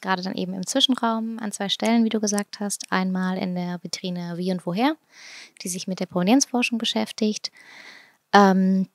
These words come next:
das ist, da ist ein Objekt gezeigt, ähm, über das ich gestolpert bin, ganz am Anfang, als ich hier angefangen hab.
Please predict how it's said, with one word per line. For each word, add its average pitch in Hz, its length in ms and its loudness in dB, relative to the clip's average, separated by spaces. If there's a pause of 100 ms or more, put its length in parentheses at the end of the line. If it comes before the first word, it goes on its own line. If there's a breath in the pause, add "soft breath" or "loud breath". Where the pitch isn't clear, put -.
(600)
das 202 220 2
ist, - 800 -2
da 190 140 2
ist 180 120 -2
ein 214 160 0
Objekt 240 280 -2
gezeigt, - 800 -4
ähm, 190 340 -6
über - 140 -6
das 185 120 -2
ich 196 100 -6
gestolpert 214 460 4
bin, 214 100 4
ganz 202 180 0
am 190 60 -4
Anfang, 190 240 -8
als 190 140 -10
ich - 60 -12
hier 196 100 -6
angefangen 202 600 -4
hab. 185 120 -6